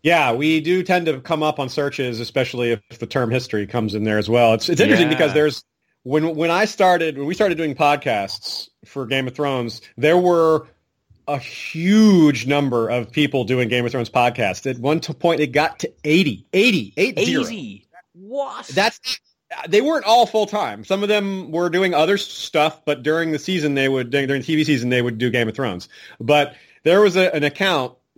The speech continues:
Speaker 1: a guy basically tracking all this. He, his website was dedicated to just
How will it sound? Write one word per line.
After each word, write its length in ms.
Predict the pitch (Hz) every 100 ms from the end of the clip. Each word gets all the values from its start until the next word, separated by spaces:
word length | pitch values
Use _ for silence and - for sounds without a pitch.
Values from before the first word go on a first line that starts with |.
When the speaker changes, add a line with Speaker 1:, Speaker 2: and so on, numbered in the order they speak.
| 120 - -
Speaker 1:
a 180 | 123
guy 280 | 131 156 185
basically 420 | 156 180 - 156
tracking 420 | 131 - 226 170 95
all 140 | 78
this. 180 | 85 -
He, 140 | 185
his 180 | 185 202
website 420 | 151 233 214 202
was 120 | 160 135
dedicated 520 | 175 196 185 185 151
to 140 | 131
just 400 | 131 170 180 -